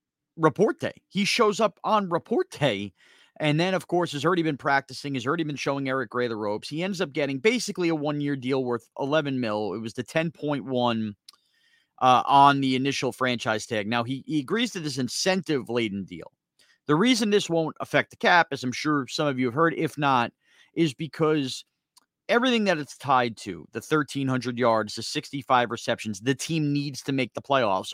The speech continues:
All of those things did not happen. Well, they made the playoffs, but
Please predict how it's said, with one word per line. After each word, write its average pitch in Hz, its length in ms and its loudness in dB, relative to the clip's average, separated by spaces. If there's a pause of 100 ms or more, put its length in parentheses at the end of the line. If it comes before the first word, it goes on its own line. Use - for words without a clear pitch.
All 196 220 4
of 180 100 0
those 165 180 0
things 139 240 -6
did 120 220 -6
not 135 180 4 (180)
happen. 131 500 2 (260)
Well, 123 80 -2
they 123 60 6
made 135 140 4
the 110 60 -2
playoffs, 135 500 6
but 123 180 0